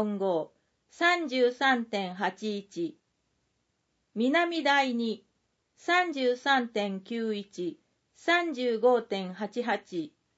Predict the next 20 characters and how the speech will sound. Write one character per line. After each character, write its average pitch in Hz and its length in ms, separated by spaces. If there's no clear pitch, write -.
西、 269 360
三 349 380
十 247 240
九 269 280
点 214 340
四 214 360
五、 180 300
三 339 360
十 240 260
五 233 260
点 196 260
二 - 20
二。 202 580
下、 262 500
三 349 360
十 262 260
四 254 280
点 208 360
九 240 300
零、 202 400